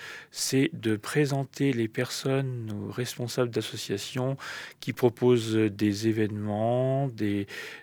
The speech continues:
des événements, euh, des choses ou des actualités, euh, accessibles, inclusives, accessibles aux personnes valides et aux personnes en situation de handicap. Donc cette émission a lieu tous les troisièmes mardis de chaque mois,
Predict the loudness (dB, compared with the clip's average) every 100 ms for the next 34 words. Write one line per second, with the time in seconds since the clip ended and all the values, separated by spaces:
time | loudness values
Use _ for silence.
0 | _ -10 -2 2 2 2 2 4 2 2
1 | 0 0 0 2 2 4 4 4 2 -2
2 | -4 -4 -2 -2 -2 2 2 2 0 -4
3 | -6 -4 -4 -4 -4 2 2 0 -2 -2
4 | 0 -2 -2 -2 -2 -2 2 0 0 0
5 | 0 -2 -6 -12 -12 2 2 4 2 2
6 | 2 2 4 2 4 2 4 2 2 -2
7 | -6 _ 4 4 4 0 2 -2 2 2
8 | 2 -2 -4 -4 -2 0 0 -2 -6 -6
9 | -10 -2 0 0 -8 -10 0 0 0 -2
10 | -2 -2 -10 -12 -14 -4 0 2 4 4
11 | 4 4 6 6 6 2 2 2 6 6
12 | 6 6 6 6 4 4 2 2 -2 2
13 | 2 2 0 -2 2 4